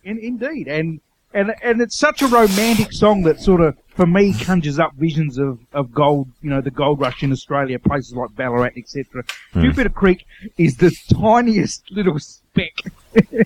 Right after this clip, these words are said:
Speaker 1: It's just a tiny little hole in the ground in the bush in the Adelaide Hills. There is literally nothing there. One little gold mine that I think did absolutely zero. And I've, I've, it's, there's actually a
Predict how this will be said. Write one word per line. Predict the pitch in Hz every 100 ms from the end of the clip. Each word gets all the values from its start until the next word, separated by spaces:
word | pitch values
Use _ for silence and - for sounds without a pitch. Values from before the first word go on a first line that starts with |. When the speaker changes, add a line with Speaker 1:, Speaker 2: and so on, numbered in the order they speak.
| -
Speaker 1:
It's | 285 262 196
just | - 240 -
a | 202 -
tiny | 233 247 226
little | 214 165
hole | 165 185
in | 180
the | 160
ground | 170 175 160
in |
the | 147
bush | 135 170 -
in | 147
the | 143
Adelaide | 156 151 139
Hills. | 131 147 131
There | 131 143
is | 143 135 - - _
literally | 165 214 - 175 156 127 -
nothing | 147 170 180 156
there. | 151 131
One | 120 165 180
little | 180 170
gold | 147 160 160 143
mine | 147 143
that | 135 143
I | 139
think | 135 175 165
did | 143 131
absolutely | 147 143 139 139 135 127
zero. | 120 120 147 139 117 123 - -
And | 160
I've, | 160 156 _ -
I've, | 165 147 _ _ _ _ -
it's, | 214 - - _
there's | 196 196
actually | 247 226 196 151
a | 135 135